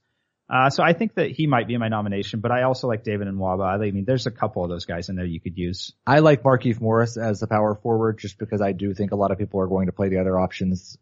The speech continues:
Speaker 2: Jabari Parker, Paul Mis-, Millsap, and everybody just always overlooks Markieff Morris.
Speaker 1: Yep.
Speaker 2: At the center position, it's a little bit more difficult. I don't,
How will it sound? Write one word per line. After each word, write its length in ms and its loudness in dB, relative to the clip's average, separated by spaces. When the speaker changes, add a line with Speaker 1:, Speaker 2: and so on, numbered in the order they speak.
Speaker 2:
Jabari 460 0
Parker, 340 0
Paul 220 -2
Mis-, 320 -2
Millsap, 480 2
and 120 4
everybody 300 6
just 200 2
always 300 4
overlooks 440 4
Markieff 300 -8
Morris. 400 -10
Speaker 1:
Yep. 200 -6
Speaker 2:
At 260 0
the 100 0
center 440 0
position, 460 0
it's 100 0
a 40 4
little 240 4
bit 120 8
more 200 6
difficult. 360 2
I 80 4
don't, 220 4